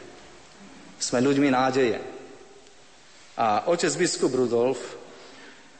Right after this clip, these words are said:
ani inak životom nekráčal. Ani na srdce nehľadel a inak nešiel.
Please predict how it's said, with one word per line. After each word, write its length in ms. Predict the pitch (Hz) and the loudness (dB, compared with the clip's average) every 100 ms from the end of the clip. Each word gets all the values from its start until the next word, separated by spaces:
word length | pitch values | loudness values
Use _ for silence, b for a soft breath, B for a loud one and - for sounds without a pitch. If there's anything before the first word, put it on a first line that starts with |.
| - | -6
ani 320 | 127 117 110 | -2 -2 -2
inak 480 | 123 120 113 - - | -2 0 0 -2 -8
životom 480 | - 120 110 - 104 | -4 0 0 -2 -4
nekráčal. 640 | 104 - 98 - - 104 - - - - - - - - | -4 -4 -4 -4 -4 -6 -8 -18 -20 -20 -20 -20 -20 -10
Ani 240 | - 123 127 | -2 2 2
na 80 | |
srdce 480 | 123 - 151 - 107 | 2 0 -2 0 0
nehľadel 640 | 113 117 131 127 139 156 165 - - - - - - - - - - - - | 0 2 2 4 4 2 0 -8 -14 -18 -20 -20 -20 -20 -20 -20 -20 -16 -6
a 60 | |
inak 320 | 120 117 110 107 | -2 0 -2 -2
nešiel. 400 | 98 - - | -4 -4 -6